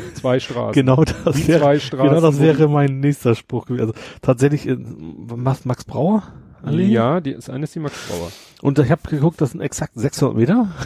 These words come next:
Speaker 2: <laughs> die eben erstens, Dieselfahrverbot, ja, aber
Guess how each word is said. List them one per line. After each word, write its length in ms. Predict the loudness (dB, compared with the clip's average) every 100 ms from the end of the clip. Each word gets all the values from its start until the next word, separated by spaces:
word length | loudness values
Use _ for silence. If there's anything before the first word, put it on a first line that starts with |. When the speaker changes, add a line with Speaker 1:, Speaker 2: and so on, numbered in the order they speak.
| 0 0 0
Speaker 2:
<laughs> 540 | -2 -2 -8 -16 -14 -4
die 180 | -2 2
eben 260 | 2 2 0
erstens, 640 | 0 0 -2 -6 -6 -12 -20 _ _ _ _ _ _
Dieselfahrverbot, 680 | -2 -2 0 0 0 -2 0
ja, 280 | 0 0 -2 -8 _ _
aber 380 | 0 2 0